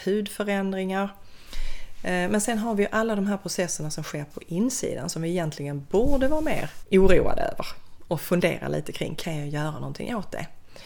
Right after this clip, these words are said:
Och det är ju sånt som sker till exempel i hjärnan, minnesfunktioner, alla våra kognitiva funktioner, seendet, hörsel, inre organ,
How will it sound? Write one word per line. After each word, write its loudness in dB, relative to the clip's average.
Och 4
det 6
är 6
ju 4
sånt 0
som -6
sker -4
till -6
exempel -6
i -4
hjärnan, -2
minnesfunktioner, -2
alla -2
våra -4
kognitiva -6
funktioner, -6
seendet, -2
hörsel, -2
inre 2
organ, 0